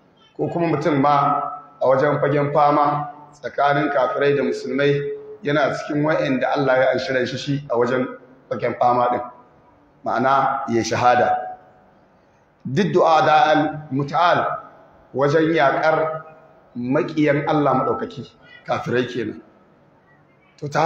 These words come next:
haka nan sai Allah maɗaukin sarki ya sanya masa yayi shahada, ya kyakkyawa cikawa. Mala ya ce, "Wa ya laha min sa'ada,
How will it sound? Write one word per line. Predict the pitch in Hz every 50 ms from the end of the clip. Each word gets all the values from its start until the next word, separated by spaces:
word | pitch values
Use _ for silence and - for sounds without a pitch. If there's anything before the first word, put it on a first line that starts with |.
| 175
haka | - - 175
nan | 175 175 175 - - - - - - - - -
sai | - - 160 -
Allah | 147 165 165 151 139
maɗaukin | 143 139 135 123 - 151 147
sarki | 147 165 151 143 - 170 160 147
ya | 135
sanya | - - 156 143 143 143 151
masa | 160 147 147 143
yayi | 135 143 143 147 151 151 147 - - - - - -
shahada, | - - - 120 113 - 131 131 127 123 123
ya | 127 123
kyakkyawa | - - - - 117 113 110
cikawa. | 110 - - - 120 80 58 53 - - - - _ _ _ _ _ _ _ _ _ _ _ _ _ _ _ _ -
Mala | 123 127 127 127
ya | 123 120
ce, | - - 127
"Wa | 113 117 117
ya | 127 135 135
laha | 135 135 127 123 120 120 120
min | 127 123
sa'ada, | - - 123 107 127 131 123 - - - - - -